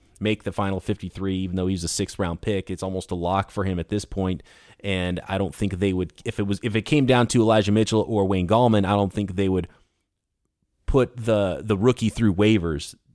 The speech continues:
to allow him to get picked up by another team. They would just cut Gallman and maybe try to re-sign Gallman or, or try to keep Hasty instead. So I think it's almost at this point, JaMycal Hasty versus Wayne Gallman. And now Gallman could be the number two back early in the, in, in the season, but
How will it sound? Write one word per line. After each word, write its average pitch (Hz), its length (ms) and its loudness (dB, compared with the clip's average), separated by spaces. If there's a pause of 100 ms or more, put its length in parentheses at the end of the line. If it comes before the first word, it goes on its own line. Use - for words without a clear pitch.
(160)
to 98 240 -2
allow 101 260 2
him 104 120 2
to 92 60 0
get 87 120 -4
picked - 180 -4
up 87 120 -2
by 82 160 -2
another 82 240 -2
team. 76 280 -6
They 85 100 -4
would 82 120 -4
just 78 180 -8
cut 82 200 -4
Gallman 82 320 -4
and 78 80 -2
maybe 85 200 0
try 87 160 -4
to 80 80 -2
re-sign 82 340 -4
Gallman 87 340 0
or, 80 100 -4 (180)
or 117 100 4
try 104 220 2
to 90 140 0
keep - 280 -4
Hasty 104 380 -2
instead. 104 320 2
So 95 80 2
I 104 40 2
think 220 180 2
it's - 120 -4
almost 139 360 0
at 107 120 -4
this 147 140 0
point, 208 320 2 (480)
JaMycal 117 440 0
Hasty 135 380 0
versus 104 680 -2
Wayne 104 300 -4
Gallman. 104 380 0
And 110 140 0
now 104 160 4
Gallman 127 420 4
could 151 240 4
be 123 260 4 (200)
the 120 100 2
number 107 220 2
two 92 220 -4
back 113 460 4
early 104 360 2
in 92 120 4
the, 85 180 0
in, 101 160 0
in 98 360 -2
the 87 80 -2
season, 113 460 4 (540)
but 101 320 0